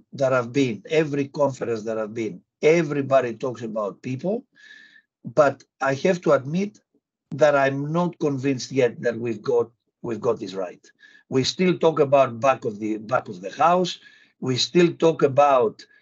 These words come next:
reception. You still talk about, uh, job roles and job, uh, uh, job, you know, kind of descriptions or role descriptions that we had for years.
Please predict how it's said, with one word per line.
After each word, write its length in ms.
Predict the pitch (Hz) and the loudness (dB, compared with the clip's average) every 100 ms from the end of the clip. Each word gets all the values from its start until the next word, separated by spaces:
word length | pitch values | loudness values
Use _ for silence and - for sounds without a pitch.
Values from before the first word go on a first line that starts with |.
| _ _ _ | _ _ _
reception. 800 | 110 107 - 180 170 190 185 170 | -6 -2 2 2 4 2 2 0
You 220 | 135 135 | 0 0
still 340 | 127 - 185 175 | -2 -2 2 2
talk 320 | 135 165 160 | 2 0 2
about, 600 | 143 139 147 139 113 - _ _ _ _ - | 2 6 6 6 2 -4 _ _ _ _ -4
uh, 300 | 127 120 113 107 | 0 2 0 -2
job 340 | 104 165 165 | 4 4 6
roles 460 | 143 147 143 131 117 | 4 4 4 2 -4
and 120 | 117 | -8
job, 380 | 107 156 156 131 | 2 4 4 2
uh, 400 | 127 120 117 113 - 117 | 0 2 0 -2 -6 -4
uh, 280 | 110 110 113 - | -4 -4 -8 -6
job, 280 | - 151 147 127 139 | 2 2 2 -4 -6
you 160 | 131 135 | -2 -2
know, 100 | 120 | 0
kind 240 | 131 123 | -2 -2
of 100 | 117 104 - 113 | -4 -8 -18 -8
descriptions 720 | 131 - 156 143 - 127 117 | -8 -4 -2 -2 -2 -4 -2
or 140 | 117 | -2
role 380 | 113 123 156 147 | -2 2 2 2
descriptions 680 | 131 - - 135 - 117 107 | -4 -8 -4 -4 -6 -10 -2
that 200 | 113 113 - _ - | -4 -4 -16 _ -6
we 160 | 131 120 | -2 2
had 260 | 139 139 | 2 2
for 140 | - 107 | -2 -6
years. 560 | 107 156 185 185 - | 0 4 4 2 -2